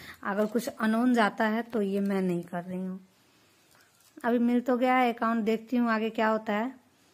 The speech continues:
अ, मेरा account टिक पाता है या नहीं टिक पाता है। और कल रात से ही मेरा mood इतना ख़राब है, मेरा कोई भी काम नहीं बन पा रहा है। बहुत,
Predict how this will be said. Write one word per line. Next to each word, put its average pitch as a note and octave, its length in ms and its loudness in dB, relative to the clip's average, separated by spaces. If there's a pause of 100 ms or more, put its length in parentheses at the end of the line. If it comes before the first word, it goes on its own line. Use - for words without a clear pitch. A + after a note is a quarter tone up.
(480)
अ, G#3 300 -2
मेरा A#3 280 6
account A3+ 380 2
टिक A#3 220 -2
पाता A3 280 2
है G#3 140 4
या G#3+ 80 0
नहीं G#3 220 0
टिक A3 220 -10
पाता G#3 280 -2
है। A#3+ 240 -4 (1800)
और G#3+ 540 -4
कल B3 160 4
रात A3+ 240 6
से C4 120 2
ही B3 120 6
मेरा A3+ 260 2
mood G#3+ 300 2
इतना A3 340 0
ख़राब A3 400 0
है, G3+ 60 -4
मेरा G#3 260 -2
कोई A3+ 300 -2
भी A#3 140 -2
काम G#3+ 240 -2
नहीं F#3 200 -4
बन F3+ 180 -6
पा F#3 200 -4
रहा F#3+ 160 0
है। G3 100 -4
बहुत, G#3+ 560 -6